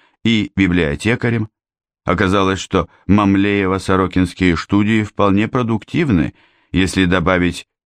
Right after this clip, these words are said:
как говорил Егор Летов, «больше красного». Но главным, оглушительным открытием стал Прилепин. В одной из глав этой книги я эстетствую,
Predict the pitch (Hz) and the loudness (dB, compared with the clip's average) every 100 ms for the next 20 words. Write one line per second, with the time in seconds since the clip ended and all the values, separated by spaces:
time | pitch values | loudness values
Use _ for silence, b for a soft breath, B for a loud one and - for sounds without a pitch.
0 | _ - 160 143 139 127 107 92 92 87 | _ -4 -2 0 0 0 0 0 0 0
1 | 85 85 87 82 78 - _ _ _ _ | 0 0 -2 -2 -6 -8 _ _ _ _
2 | 78 110 107 - 95 - 101 98 85 64 | -2 0 0 0 -4 -2 0 0 -2 -8
3 | 58 50 _ _ _ _ _ _ _ _ | -8 -8 _ _ _ _ _ _ _ _
4 | _ _ _ - 90 92 76 80 123 90 | _ _ _ -4 0 0 0 -2 -2 -2
5 | 67 - - _ _ _ _ _ _ _ | -4 -6 -14 _ _ _ _ _ _ _
6 | - 73 85 82 - 101 - 76 69 55 | -6 -2 0 -2 0 -2 0 -2 -2 -4
7 | - - 120 120 - 110 - _ _ _ | -6 -4 -4 -4 -4 -4 -6 _ _ _
8 | _ _ - - 78 73 - 69 67 60 | _ _ -16 -4 -2 -2 -4 -6 -4 -8
9 | - 50 - _ _ _ _ _ _ _ | -10 -14 -14 _ _ _ _ _ _ _
10 | B B B 87 92 104 110 92 82 95 | B B B 0 2 2 0 -2 0 0
11 | 82 80 - 76 - 110 90 87 85 85 | 0 -2 -2 -4 0 0 0 0 0 -2
12 | - - 82 - - 85 - - - 64 | -4 -6 -6 -6 -2 -2 -2 -10 -12 -8
13 | 50 | -8